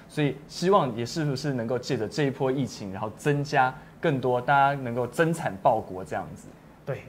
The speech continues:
Speaker 2: 因为增产报国哦，有些爸爸妈妈会说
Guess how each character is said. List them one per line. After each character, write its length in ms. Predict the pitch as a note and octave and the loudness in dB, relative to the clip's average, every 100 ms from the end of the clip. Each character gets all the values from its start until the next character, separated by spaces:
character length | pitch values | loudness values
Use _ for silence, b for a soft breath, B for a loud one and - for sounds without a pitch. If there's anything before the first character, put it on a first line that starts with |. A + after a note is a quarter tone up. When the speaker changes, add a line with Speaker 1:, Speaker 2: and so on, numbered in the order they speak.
| - | -4
Speaker 2:
因 100 | F#3+ | 0
为 80 | F3+ | 0
增 220 | D3+ A3 | 0 0
产 220 | A3+ E3+ D3 | 0 0 6
报 180 | G3+ | 6
国 200 | D#3+ C3+ | 6 2
哦， 180 | A#2+ B2 | -6 -4
有 160 | B2+ C3 | -4 -2
些 320 | D#3+ F#3+ G3 F#3+ | 2 2 2 0
爸 100 | - | 0
爸 140 | D3 F3 | 2 2
妈 120 | D#3 | 2
妈 120 | D3+ | 2
会 120 | E3 | 2
说 220 | D#3+ D#3 | 2 -2